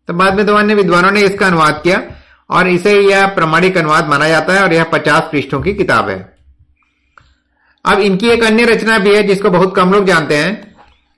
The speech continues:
इनकी एक अन्य रचना का नाम है वसीयतनामा, जिसे दास प्रथा से मुक्ति का प्रथम घोषणा पत्र कहा गया है। तो ये भी आपको ध्यान में रखना है, बहुत ही इंपॉर्टेंट बात है ये। इसके बाद अरस्तु ने एसस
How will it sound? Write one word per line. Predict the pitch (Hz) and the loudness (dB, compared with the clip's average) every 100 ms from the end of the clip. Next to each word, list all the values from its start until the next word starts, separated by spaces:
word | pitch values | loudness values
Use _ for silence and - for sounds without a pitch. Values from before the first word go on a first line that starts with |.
| - | -8
इनकी | 180 220 | -4 0
एक | 226 214 | 0 0
अन्य | 202 226 | 0 0
रचना | 208 208 214 | 0 0 -2
का | 214 | 0
नाम | 208 208 | 0 2
है | 214 | 2
वसीयतनामा, | 180 - 180 190 190 151 147 107 - _ _ | 0 0 0 0 0 0 0 -2 -8 _ _
जिसे | 135 165 202 | -4 -2 0
दास | 196 160 180 208 | 2 2 2 2
प्रथा | 208 202 202 | 0 0 0
से | 196 | 0
मुक्ति | 196 190 185 196 | 0 0 -2 -2
का | 202 | 0
प्रथम | 196 170 185 185 | 0 -2 0 0
घोषणा | 165 - 160 | 0 0 -2
पत्र | 156 147 147 | -2 -4 -2
कहा | 135 120 | 0 0
गया | 107 | -2
है। | 98 90 - _ | -6 -10 -18 _
तो | 131 139 | -10 -10
ये | - 143 170 | -8 -6 0
भी | 185 | 2
आपको | 185 180 190 | 2 0 0
ध्यान | 175 147 139 | 0 0 0
में | 147 | -2
रखना | 143 156 | -2 -2
है, | 175 | -2
बहुत | 147 143 | -2 -2
ही | 143 | -4
इंपॉर्टेंट | 127 120 127 127 | -4 -4 -4 -4
बात | 110 120 | -4 -4
है | 113 | -8
ये। | 165 - - - - - _ _ _ _ _ _ _ _ _ _ _ - _ _ _ _ | -8 -14 -20 -20 -20 -20 _ _ _ _ _ _ _ _ _ _ _ -20 _ _ _ _
इसके | 170 - 226 | -6 -2 0
बाद | 240 | 0
अरस्तु | 240 180 185 185 226 | 0 -2 -2 0 -2
ने | 226 | -2
एसस | 220 170 180 180 262 262 | -2 -2 -2 0 -2 -2